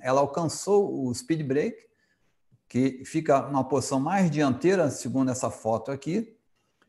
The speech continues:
mas nessa posição de speed brake atuado, né, estendido,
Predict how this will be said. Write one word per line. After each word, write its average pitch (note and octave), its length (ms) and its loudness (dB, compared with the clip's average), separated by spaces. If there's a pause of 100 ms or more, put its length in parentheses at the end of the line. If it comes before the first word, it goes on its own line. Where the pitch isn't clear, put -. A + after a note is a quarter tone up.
(380)
mas F3+ 640 2
nessa E3 340 0
posição F#3 560 0
de C#3 140 -2
speed F#3 420 -6
brake D3 420 0
atuado, E3 760 2
né, C#3+ 120 2
estendido, C3 920 -2